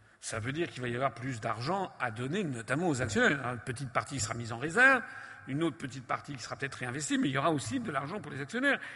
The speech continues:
Et les actionnaires se diront, « Bah, tiens, c'est une très bonne affaire, on va donc prélever sur la bête. »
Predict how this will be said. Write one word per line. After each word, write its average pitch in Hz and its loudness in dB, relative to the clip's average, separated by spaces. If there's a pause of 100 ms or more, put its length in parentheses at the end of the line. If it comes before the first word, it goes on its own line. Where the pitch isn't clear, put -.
(120)
Et 156 0
les 165 4
actionnaires 160 4
se - -4
diront, « 175 0
Bah, 156 2
tiens, 170 -4
c'est 120 -8
une 135 -2
très 160 2
bonne 139 2
affaire, 233 4 (320)
on 147 4
va 160 12
donc 196 4 (180)
prélever 160 6
sur 151 -4
la 175 8
bête. » 180 10